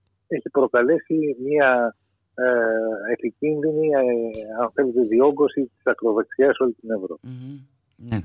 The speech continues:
Speaker 2: βέβαια.
Speaker 1: Και θα ήθελα να, να, να
Speaker 2: Γιατί
Speaker 1: σας
Speaker 2: όλα
Speaker 1: πω κάτι άλλο.
Speaker 2: συνδέονται. Ναι.
Speaker 1: Ναι, ακριβώς.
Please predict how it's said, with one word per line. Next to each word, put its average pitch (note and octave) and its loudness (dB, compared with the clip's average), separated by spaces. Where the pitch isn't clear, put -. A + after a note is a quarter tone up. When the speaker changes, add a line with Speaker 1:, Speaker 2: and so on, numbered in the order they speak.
Speaker 2:
βέβαια. A2+ -2
Speaker 1:
Και D3+ 0
θα E3 0
ήθελα F3 2
να, D3 -4
να, C#3 -6
να C#3 0
Speaker 2:
Γιατί D3 2
Speaker 1:
σας F3 4
Speaker 2:
όλα - -
Speaker 1:
πω - -
κάτι - -
άλλο. F3 4
Speaker 2:
συνδέονται. C#3+ 4
Ναι. B2 -2
Speaker 1:
Ναι, D3 4
ακριβώς. D3+ 2